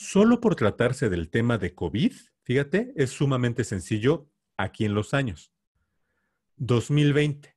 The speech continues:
que es nuestro año actual, es el que tiene más documentos. O sea, dos mil dieciocho tiene uno,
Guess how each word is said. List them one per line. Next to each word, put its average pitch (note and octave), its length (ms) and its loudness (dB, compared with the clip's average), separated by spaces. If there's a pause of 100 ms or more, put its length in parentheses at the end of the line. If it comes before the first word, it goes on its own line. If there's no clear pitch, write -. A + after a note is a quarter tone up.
que C3 120 -2
es A#2 80 -2
nuestro A#2+ 280 0
año A2 160 2
actual, C3+ 480 0
es C3+ 180 -2
el C3 140 -2
que G#2+ 120 -4
tiene A#2+ 340 -4
más A2 260 -2
documentos. E2 640 -8
O - 60 -20
sea, G2+ 180 -4
dos G#2+ 240 0
mil E3 140 2
dieciocho C#3+ 500 0
tiene A#2+ 380 0
uno, G2+ 360 -2